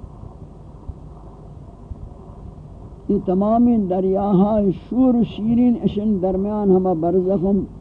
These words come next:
لا یبغیان موجود ہیں، بل آ برزخ ہم تمام بیارو، چی چی بھی حجاب نہ مانی درمیان آیا، پردے نہ مانی۔ یہ دریا با دریا یا حملے کا، آئی بیشی حملے کا، شور و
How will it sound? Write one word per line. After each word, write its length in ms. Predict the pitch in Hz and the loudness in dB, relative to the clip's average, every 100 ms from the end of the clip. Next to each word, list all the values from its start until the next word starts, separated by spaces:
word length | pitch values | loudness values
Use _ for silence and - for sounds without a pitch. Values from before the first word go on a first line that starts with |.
| - - - - - | -18 -18 -16 -16 -4
لا 240 | 139 175 180 | 2 4 6
یبغیان 720 | 190 190 175 180 190 196 190 | 4 4 4 2 2 2 2
موجود 520 | 185 208 214 262 240 | 2 2 4 4 4
ہیں، 100 | 226 | 4
بل 200 | 196 190 | 4 2
آ 240 | 170 208 208 | 2 0 -2
برزخ 560 | 175 196 202 240 226 | 0 0 0 2 4
ہم 120 | 247 262 | 6 6
تمام 420 | 202 208 220 190 | 4 2 2 2
بیارو، 440 | 165 147 147 151 151 | 2 4 4 6 4
چی 160 | 185 | 2
چی 140 | 156 185 | -6 -2
بھی 260 | 208 170 | 6 8
حجاب 400 | 175 190 190 170 | 8 4 4 2
نہ 160 | 180 196 | 0 2
مانی 340 | 190 170 165 | 2 4 4
درمیان 560 | 147 151 151 147 147 147 | 4 2 2 2 2 0
آیا، 340 | 123 151 147 135 | 0 0 0 -2
پردے 440 | - 156 151 175 170 | -2 -2 0 0 0
نہ 140 | 185 | 0
مانی۔ 420 | 196 185 165 151 135 - - - - - - | 0 2 4 4 2 -2 -18 -18 -18 -12 -2
یہ 160 | 233 | 2
دریا 460 | 208 202 202 208 202 | 2 2 0 0 0
با 360 | 185 165 226 240 202 | -2 0 2 2 0
دریا 360 | 208 208 190 180 | -2 0 0 0
یا 80 | |
حملے 460 | 185 170 180 185 180 175 | 2 2 2 0 0 0
کا، 180 | 180 156 | -2 2
آئی 140 | 170 | 2
بیشی 480 | 147 147 156 196 220 | 2 0 0 0 4
حملے 420 | 185 180 170 165 165 | 4 4 0 0 0
کا، 80 | 156 156 | -2 -4
شور 220 | - 208 | -2 0
و 80 | 175 | 2